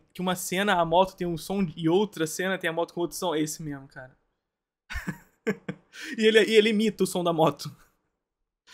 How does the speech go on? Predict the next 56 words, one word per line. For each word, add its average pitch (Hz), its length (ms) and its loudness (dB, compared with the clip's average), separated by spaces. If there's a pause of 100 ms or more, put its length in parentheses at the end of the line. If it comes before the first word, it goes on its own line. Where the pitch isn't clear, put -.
(160)
É 185 60 0
muito 160 240 -2
bom, 143 280 0 (120)
é 170 60 -12
muito 156 220 -4
bom. 143 220 -8 (1160)
Não, 233 140 2
e 208 100 8
é 208 40 8
muito 226 240 0
bom 190 200 2
que 185 120 4
é 185 40 6
no, 190 100 4 (260)
não 202 160 0
sei 233 180 2
em 277 60 -4
qual 214 280 4
é, 170 140 6
se 175 140 -4
é 175 40 2
no 185 120 0
do 180 100 -6
Parasita 180 760 -2 (300)
ou 180 120 -2
se 180 140 -4
é 185 60 0
no 185 80 -2
do 175 120 0
Bacurau, 180 600 2
ele 185 120 0
começa 185 280 -4
a - 20 -12
falar 185 240 0
que 185 100 -12
vai 180 100 0
fazer 180 280 -2
uma 185 140 0
análise 180 340 -2
técnica 160 580 -6
dos 151 160 -8
filmes. 143 400 -14 (340)
E 180 60 -4
a 180 40 0
única 233 240 0
coisa 226 200 4
que 220 80 2
ele 202 100 2
faz 214 280 2
é, 151 220 4
"Não, 170 180 -2
isso - 120 -16
aqui - 120 -6
é - 20 -6
muito 208 180 -6
bom. 147 280 -4